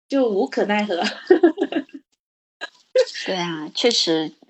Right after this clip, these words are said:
Speaker 2: 这就特别糟糕，就大家只是想去做一些好的事情，然后想要去实现自己心目中一个比较，还算比较理想的一个，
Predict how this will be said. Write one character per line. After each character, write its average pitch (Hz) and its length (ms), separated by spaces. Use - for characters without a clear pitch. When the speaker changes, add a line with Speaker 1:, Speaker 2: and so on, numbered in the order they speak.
Speaker 2:
这 196 380
就 156 220
特 190 180
别 170 120
糟 175 260
糕， 170 240
就 165 440
大 196 120
家 196 160
只 - 120
是 185 140
想 143 320
去 156 520
做 190 240
一 165 100
些 156 640
好 - 240
的 156 140
事 190 220
情， - 320
然 151 160
后 151 320
想 - 160
要 185 120
去 202 180
实 170 220
现 170 560
自 185 160
己 147 360
心 196 180
目 190 180
中 170 500
一 170 80
个 165 340
比 156 160
较， 220 280
还 - 140
算 214 220
比 147 120
较 156 240
理 151 140
想 95 260
的 120 160
一 240 100
个， 170 440